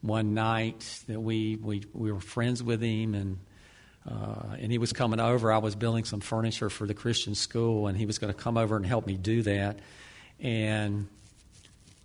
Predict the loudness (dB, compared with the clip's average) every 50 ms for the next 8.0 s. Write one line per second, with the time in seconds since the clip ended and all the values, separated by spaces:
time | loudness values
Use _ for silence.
0 | -20 -8 -2 -2 0 0 6 8 10 10 10 10 8 6 4 2 0 0 4 6
1 | 6 6 6 4 2 -2 -4 -4 0 2 4 6 8 8 8 8 8 8 6 6
2 | 6 4 4 4 2 2 2 2 2 2 2 2 2 0 0 0 4 8 8 8
3 | 8 8 6 4 4 4 4 2 2 2 2 4 6 4 4 4 2 2 4 4
4 | 4 4 2 2 2 -2 -4 -2 -4 -4 -4 -6 -12 -18 -18 -20 -20 -20 -20 -6
5 | -2 -2 0 0 0 0 0 0 2 2 2 2 0 -2 -2 -2 -2 -2 -2 -2
6 | -4 -6 -6 -8 -6 -6 -8 -8 -8 -8 -8 -8 -6 -6 -8 -8 -6 -6 -6 -6
7 | -6 -8 -8 -10 -10 -10 -10 -10 -12 -12 -12 -12 -10 -10 -10 -8 -10 -10 -12 -16